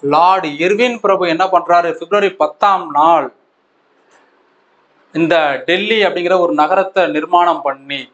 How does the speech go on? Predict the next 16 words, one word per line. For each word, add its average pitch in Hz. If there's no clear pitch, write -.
தீர்மானிச்சு, 156
உருவாக்கி, 156
அந்த 170
இடத்துல, 180
now 165
Kolkata 214
is 202
known 185
as 185
Kolkata, 196
former 185
capital 165
of 160
India. 170
The 160
new 208